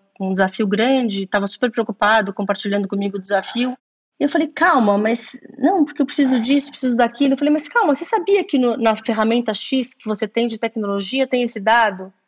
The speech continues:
Ele falou, "Não." Então, assim, olhar, né, com mindset diferente, olhar pro que, as soluções novas que o mundo tá te apresentando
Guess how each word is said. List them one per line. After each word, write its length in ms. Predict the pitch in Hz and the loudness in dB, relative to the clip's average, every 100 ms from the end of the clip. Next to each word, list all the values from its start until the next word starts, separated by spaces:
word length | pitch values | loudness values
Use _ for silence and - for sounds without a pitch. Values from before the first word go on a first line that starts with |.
| _ - | _ -14
Ele 100 | 196 | -8
falou, 180 | 214 | -4
"Não." 320 | 226 208 190 185 _ _ _ _ | -2 -2 -4 -10 _ _ _ _
Então, 140 | 220 269 | -2 0
assim, 400 | 277 254 226 - _ _ | 2 0 0 -6 _ _
olhar, 800 | 190 247 247 240 247 269 233 190 _ _ | 0 2 4 4 4 2 0 -4 _ _
né, 400 | 208 220 208 - | -2 -2 -2 -8
com 180 | - 214 | -8 -4
mindset 540 | 220 220 - 220 208 | -4 -4 -4 -6 -6
diferente, 640 | 208 208 208 208 208 202 | -12 -8 -6 -4 -8 -6
olhar 340 | 208 208 226 240 | -4 0 0 -2
pro 140 | 247 | -10
que, 80 | 240 | -8
as 80 | 214 | -6
soluções 500 | 233 220 233 226 208 | -6 -6 -6 -6 -4
novas 640 | 202 208 262 254 208 208 | 0 2 4 2 -4 -8
que 120 | - | -6
o 20 | 208 | -6
mundo 260 | 208 208 | -4 -6
tá 140 | 202 208 | -6 -8
te 120 | 208 | -8
apresentando 1000 | 208 208 202 196 - 220 254 233 190 | -6 -4 -4 -6 0 2 2 0 -4